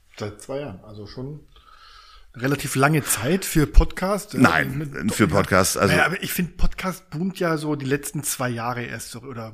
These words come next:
Speaker 2: Ja, aber ich, also ich hab hier gerade, äh, Menschen, die haben, äh,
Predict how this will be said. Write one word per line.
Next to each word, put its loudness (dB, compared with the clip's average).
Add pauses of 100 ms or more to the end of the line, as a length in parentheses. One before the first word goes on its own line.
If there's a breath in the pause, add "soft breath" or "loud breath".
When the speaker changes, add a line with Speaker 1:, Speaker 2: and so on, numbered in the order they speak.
Speaker 2:
Ja, 4
aber 2
ich, -2
also 2
ich -2
hab 2
hier 4
gerade, 4
äh, 0
Menschen, 2
die 0
haben, 2
äh, 2